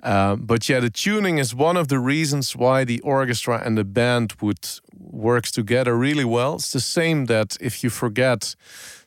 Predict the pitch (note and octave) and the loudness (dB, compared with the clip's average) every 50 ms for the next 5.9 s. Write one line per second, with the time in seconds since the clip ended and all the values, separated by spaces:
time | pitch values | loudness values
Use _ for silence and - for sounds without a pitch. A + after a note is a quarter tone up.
0 | _ _ - - - A#2 A2 A2+ A#2+ C3 D3+ E3 D#3+ - - - G#2 F#2 F2 E2+ | _ _ -8 -4 0 0 2 2 2 2 2 2 0 0 0 0 0 0 0 -2
1 | E2 E2+ F2 - - - F#2+ - - - - D#3+ D#3+ D#3 C#3 A2+ G2+ F#2+ F2 F#2 | -4 -6 -10 -10 -10 -8 -8 -6 -4 0 0 0 2 2 0 0 0 -2 -4 -6
2 | - _ _ _ _ _ _ - A#2 A2 G#2 A2 G2 - - C3+ C#3 C#3+ D3+ C#3+ | -10 _ _ _ _ _ _ -2 0 2 2 0 -2 -2 0 2 2 2 2 2
3 | A#2+ G#2 F#2+ F2+ E2+ D#2 - _ _ _ - - G#2+ G#2 G2+ G2+ - - - - | 2 0 0 -2 -4 -6 -10 _ _ _ 0 2 2 4 2 0 -2 -6 -4 -4
4 | D2 - - B2 B2+ C3 C3+ C3 C3+ D3 D#3+ D3 C3+ A#2+ C#3 C3 A#2 A2+ - - | -4 -2 0 0 2 2 2 2 2 0 0 0 0 0 0 -2 -2 -2 -2 -2
5 | A2+ G#2+ G#2+ G2+ G2+ F#2+ F#2 G2+ A2 G#2 G#2 G#2+ G2+ - - - - | 0 0 0 2 0 0 0 0 0 2 2 2 0 -2 -4 -8 -10